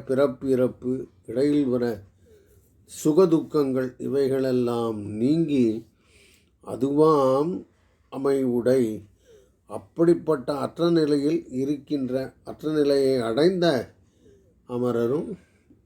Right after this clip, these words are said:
உயிரற்றவைகளும் உயிர் உள்ளவைகளும் தானாயிருக்கிற நாரணனுடைய, அவர் இருக்க மாயம்,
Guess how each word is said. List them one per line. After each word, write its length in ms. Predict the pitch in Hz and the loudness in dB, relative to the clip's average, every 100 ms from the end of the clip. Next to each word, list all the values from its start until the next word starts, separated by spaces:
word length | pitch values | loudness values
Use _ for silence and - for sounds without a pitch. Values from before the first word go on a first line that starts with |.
| _ - | _ -12
உயிரற்றவைகளும் 1160 | 131 143 147 127 - 123 127 135 131 143 143 208 185 _ _ _ _ _ _ _ _ _ - | -4 0 2 0 -2 -2 0 2 2 0 -2 -6 -14 _ _ _ _ _ _ _ _ _ -6
உயிர் 340 | 139 160 151 | 0 4 4
உள்ளவைகளும் 760 | 123 131 165 160 151 143 139 135 113 90 | 4 2 2 2 4 4 2 0 -6 -12
தானாயிருக்கிற 1040 | 92 127 143 147 143 139 127 127 123 - 127 123 | -10 -6 -4 -2 -2 -2 -2 -4 -6 -6 -4 -4
நாரணனுடைய, 800 | 110 127 143 147 135 127 117 113 110 110 - _ - - - - - - | 0 0 2 0 0 0 0 0 0 -4 -10 _ -20 -20 -20 -20 -20 -12
அவர் 240 | 113 120 | -6 -2
இருக்க 260 | 135 147 156 127 | -2 0 0 0
மாயம், 540 | 117 123 147 160 165 | 2 2 4 4 2